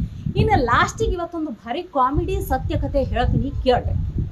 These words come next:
ರಾಹುಲ್ ಗಾಂಧಿ ಒಂದ್ಸಲ ಕಬ್ಬಿನ ಗದ್ದೆಗೆ ಹೋಗಿದ್ರಂತ.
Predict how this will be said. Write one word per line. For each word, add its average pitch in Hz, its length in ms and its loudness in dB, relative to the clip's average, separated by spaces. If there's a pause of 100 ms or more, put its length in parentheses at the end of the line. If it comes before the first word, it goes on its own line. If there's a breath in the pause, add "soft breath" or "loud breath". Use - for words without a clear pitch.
(680)
ರಾಹುಲ್ 294 440 6
ಗಾಂಧಿ 240 420 6
ಒಂದ್ಸಲ 254 380 6 (140)
ಕಬ್ಬಿನ 233 340 6
ಗದ್ದೆಗೆ 220 340 6
ಹೋಗಿದ್ರಂತ. 196 600 4